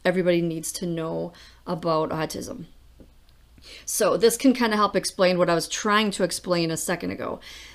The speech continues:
that autism, or actually the whole spectrum,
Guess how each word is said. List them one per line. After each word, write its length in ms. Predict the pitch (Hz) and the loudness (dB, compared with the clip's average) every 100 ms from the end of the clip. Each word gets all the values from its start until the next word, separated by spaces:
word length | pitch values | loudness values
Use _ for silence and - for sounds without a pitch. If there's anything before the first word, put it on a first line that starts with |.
| - | -4
that 540 | 185 175 170 - - - _ _ _ - - | 2 6 4 2 -10 -20 _ _ _ -4 0
autism, 960 | 190 285 294 294 254 240 220 226 233 - | 4 4 4 4 4 2 0 0 -2 -4
or 60 | 208 | 2
actually 500 | 214 214 185 175 160 | 2 2 0 0 0
the 200 | 175 185 | 2 0
whole 340 | 208 220 208 | 4 4 4
spectrum, 840 | 175 - - 190 - 170 156 170 | 0 -4 0 0 0 -4 -2 -4